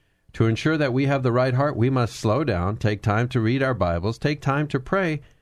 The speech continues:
and take time to worship in church, in fellowship with other believers.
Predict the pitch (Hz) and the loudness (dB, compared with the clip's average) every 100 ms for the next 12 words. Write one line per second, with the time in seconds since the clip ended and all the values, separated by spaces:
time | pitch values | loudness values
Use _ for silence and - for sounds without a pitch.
0 | _ - - 131 170 165 160 156 143 165 | _ -12 -8 -4 -4 -2 -4 -2 -4 -4
1 | 190 156 - 131 127 - 190 - - - | -4 -6 -4 -6 -4 -4 -4 -4 -12 -16
2 | _ _ _ _ _ - 127 127 - 156 | _ _ _ _ _ -4 -2 -2 -2 0
3 | 151 135 147 135 139 127 110 113 104 107 | 0 -2 -4 -2 -4 -2 -2 -2 -2 -2
4 | 120 107 76 - | -2 -2 -6 -8